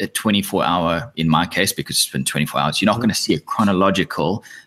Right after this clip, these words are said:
Speaker 1: list of what's come out. They are gonna say, "Well, you seem to like this video more.
Speaker 2: Right.
Speaker 1: We're gonna show these at the top.
Speaker 2: Huh.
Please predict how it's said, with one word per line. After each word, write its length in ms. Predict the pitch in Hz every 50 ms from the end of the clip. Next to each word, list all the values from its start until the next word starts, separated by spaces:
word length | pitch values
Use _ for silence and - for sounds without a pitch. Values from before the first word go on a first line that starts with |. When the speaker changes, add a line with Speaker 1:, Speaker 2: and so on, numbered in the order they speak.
| _
Speaker 1:
list 340 | 95 98 110 107 - - - -
of 200 | - 90 87 92
what's 280 | 90 90 - - -
come 260 | - - - 80 80
out. 560 | 104 113 92 64 - 127 - - - - - - - _ _ - _ _ _ _ _ _ _ _ _ _ _ _ _ _
They 200 | 113 120 110 107
are 100 | 101 98
gonna 200 | 95 110 101 92
say, 260 | 90 - - 107 92 90
"Well, 680 | 104 131 160 175 175 170 170 165 156 147 127 95 - - _ _ _ _ _
you 100 | 123 127
seem 280 | 120 - - 160 165 165
to 120 | 147 147 139
like 240 | 135 127 123 123
this 160 | - 135 - -
video 280 | - 110 110 101 101 95
more. 500 | 104 117 120 120 107 104 107 107 107 - _ _ - _
Speaker 2:
Right. 220 | - 117 131 127
Speaker 1:
We're 60 | 117 110
gonna 140 | 117 104 101
show 340 | - - - - 107 101 101
these 680 | 90 92 104 101 98 98 95 90 - - - - - - -
at 120 | 85 - -
the 60 | -
top. 380 | - - - 107 104 - - - - - - _ - - - - _ -
Speaker 2:
Huh. 180 | - 147 117